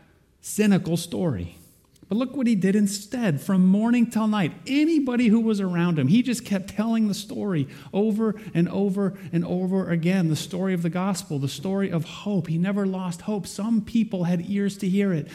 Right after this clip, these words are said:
Some people had hearts to receive it. And so he just kept telling the story. That's what we do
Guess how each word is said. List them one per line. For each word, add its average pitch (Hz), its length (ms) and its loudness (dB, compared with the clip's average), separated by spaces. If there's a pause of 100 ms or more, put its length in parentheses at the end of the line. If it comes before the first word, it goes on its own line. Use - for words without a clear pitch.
(180)
Some 214 260 -2
people 208 320 0
had 170 160 2
hearts 190 460 -2 (340)
to 185 80 0
receive 180 500 0
it. 156 200 0 (180)
And 156 80 2
so 170 140 0
he 170 120 4
just 165 220 -4
kept 127 220 -8
telling 107 340 -4
the 127 60 -6
story. 151 560 -10 (240)
That's 233 260 -6
what 226 160 -4
we 220 140 -2
do 208 560 2